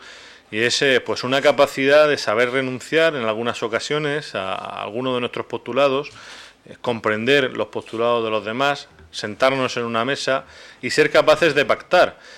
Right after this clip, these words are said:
El presidente Pedro Antonio Sánchez, eh, tendió la mano a, al Partido Socialista, tendió la mano al señor González Tobar. Todos creíamos que, que eso que firmábamos hace tres meses en la Asamblea Regional,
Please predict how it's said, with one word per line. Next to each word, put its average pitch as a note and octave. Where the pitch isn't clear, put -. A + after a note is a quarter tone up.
El -
presidente C3+
Pedro A#2
Antonio B2+
Sánchez, C#3+
eh, A2+
tendió A#2
la C3
mano D3+
a, G#2
al A2
Partido A#2
Socialista, A2
tendió A2+
la C3
mano B2+
al G#2+
señor A2
González G#2+
Tobar. G#2
Todos D#3
creíamos C3+
que, G#2+
que A2+
eso B2+
que A#2+
firmábamos C3
hace B2
tres A2+
meses A#2
en A2+
la A2
Asamblea A2+
Regional, A#2